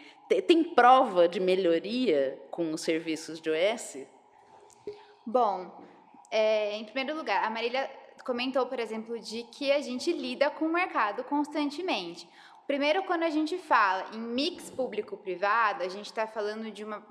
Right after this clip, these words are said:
Speaker 2: várias, é, várias dimensões de interface entre o poder público e o mercado,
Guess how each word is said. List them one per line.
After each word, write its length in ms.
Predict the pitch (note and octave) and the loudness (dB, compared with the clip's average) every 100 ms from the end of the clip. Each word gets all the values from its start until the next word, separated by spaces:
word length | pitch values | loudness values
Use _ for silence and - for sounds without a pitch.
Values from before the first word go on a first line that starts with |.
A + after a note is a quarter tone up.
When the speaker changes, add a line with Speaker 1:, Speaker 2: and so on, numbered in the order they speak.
| F#3+ - | -8 2
Speaker 2:
várias, 520 | G#3 B3 E4+ A4 G#4 - - - - - - | 4 4 2 -2 -4 -8 -20 -20 -20 -20 -2
é, 400 | A3 A3 G#3+ G3+ | 2 4 4 2
várias 360 | G#3+ B3+ F4+ D4+ | 2 2 2 0
dimensões 560 | D4+ C#4+ C#4+ B3+ B3 | -2 -2 -2 -4 -4
de 60 | B3 | -6
interface 840 | B3 A3 A3 A#3 G3+ D4 D#4 E4+ - | -2 -4 -2 2 2 2 -2 -8 -6
entre 360 | A#3+ A3+ G#3+ | -6 -6 -8
o 60 | G#3 | -8
poder 360 | G#3+ G3+ F#3 F#3 | -4 -4 -4 -4
público 540 | C#4+ D#4 A#3+ A3+ G#3+ | -2 -2 -2 -4 -4
e 120 | A3 | -6
o 40 | A3 | -4
mercado, 720 | G3+ G3+ A3+ A#3+ D#4 B3 | -6 -4 -2 0 0 -2